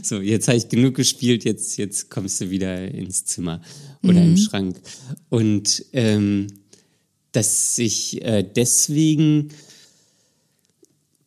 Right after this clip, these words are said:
Speaker 1: oder dass mir das deswegen natürlich auch irgendwie schwerfällt, wenn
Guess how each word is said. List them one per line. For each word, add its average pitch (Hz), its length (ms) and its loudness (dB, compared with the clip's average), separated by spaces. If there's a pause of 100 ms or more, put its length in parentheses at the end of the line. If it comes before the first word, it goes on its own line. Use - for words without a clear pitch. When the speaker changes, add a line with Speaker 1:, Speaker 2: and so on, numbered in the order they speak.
(220)
Speaker 1:
oder 139 220 2
dass 117 300 0
mir 131 220 6
das 120 160 0
deswegen 143 380 6
natürlich 135 400 4
auch 127 100 0
irgendwie 135 340 2
schwerfällt, 110 920 2
wenn 98 460 0